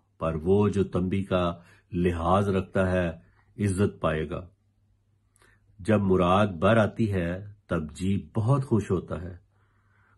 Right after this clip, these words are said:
पर बदी को तर्क करने से अहमक को नफरत है। वो जो दानाओं के साथ चलता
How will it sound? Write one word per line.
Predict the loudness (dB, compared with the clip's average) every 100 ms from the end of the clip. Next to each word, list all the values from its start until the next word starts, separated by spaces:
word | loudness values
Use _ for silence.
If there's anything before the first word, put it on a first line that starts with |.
| _ _
पर | 0 0
बदी | 2 2 4 4
को | 2
तर्क | 0 -2 -2 -2
करने | -2 -2
से | -2 -6 -4
अहमक | -2 0 0 0
को | 0
नफरत | 0 -2 -4 -6 -8
है। | -12 -14 _ _ _ -20 _ _ _ -6
वो | 4 6 6
जो | 2 0 2
दानाओं | 0 0 0 0 0
के | -2 -4
साथ | -2 -2 -2
चलता | -2 -4 -2 -4 -6 -8